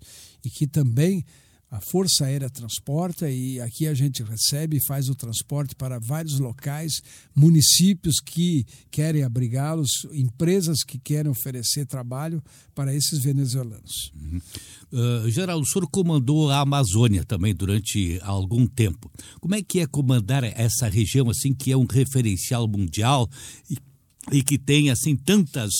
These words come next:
Speaker 2: ah, tantos interesses em cima dessa região?
Speaker 1: Exatamente. A Amazônia temos riquezas extraordinárias.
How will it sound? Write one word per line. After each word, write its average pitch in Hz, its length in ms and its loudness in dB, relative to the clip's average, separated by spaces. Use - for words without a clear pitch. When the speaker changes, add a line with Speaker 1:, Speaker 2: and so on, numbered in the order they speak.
Speaker 2:
ah, 92 400 -6
tantos 143 420 0
interesses 139 800 2
em 101 80 -6
cima 98 320 -6
dessa 87 280 -12
região? 127 200 -6
Speaker 1:
Exatamente. 135 640 -6
A 127 120 -6
Amazônia 135 680 2
temos 131 440 -2
riquezas 127 720 -2
extraordinárias. 110 1200 0